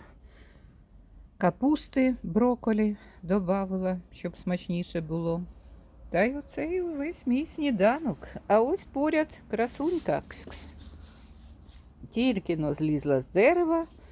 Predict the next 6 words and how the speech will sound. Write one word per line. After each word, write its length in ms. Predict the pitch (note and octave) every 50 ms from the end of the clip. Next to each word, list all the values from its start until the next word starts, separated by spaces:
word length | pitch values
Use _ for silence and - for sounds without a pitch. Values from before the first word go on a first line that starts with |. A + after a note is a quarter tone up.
| - - - -
прибігла 720 | - F#3+ F3+ F3 D#3 C#3 F3+ G#3 B3+ D4 E4 F4 E4+ F4+ F4+ - - -
до 220 | - D#3 F3 E3+ D#3
мене, 440 | D#3 E3+ F3+ G3 A3 C4 D4+ F4+ - - - - - - - - - - - - - - - - - - - -
зробила 600 | E3+ E3 F#3+ G#3+ G#3+ G3+ F3+ E3+ F3+ E3 D#3+ D#3+
свій 300 | D#3+ - - D#3 D#3+ D#3+
ранковий 720 | D#3 E3 D#3+ D3+ D3+ - - D3+ C#3 C3+ D3 C#3 C3 C#3+